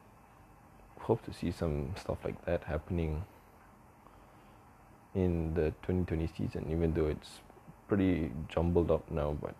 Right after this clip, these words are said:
you know, we are still hoping for the best.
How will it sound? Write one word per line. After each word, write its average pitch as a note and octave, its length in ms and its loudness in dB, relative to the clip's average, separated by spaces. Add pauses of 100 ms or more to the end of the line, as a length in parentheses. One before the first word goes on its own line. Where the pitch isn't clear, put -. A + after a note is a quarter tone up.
you E2+ 60 -4
know, D2+ 200 -2 (1800)
we C#2+ 100 -4
are D2 140 0
still D2+ 400 0 (1200)
hoping E2+ 280 -2
for - 120 -8
the - 80 -4
best. - 300 -4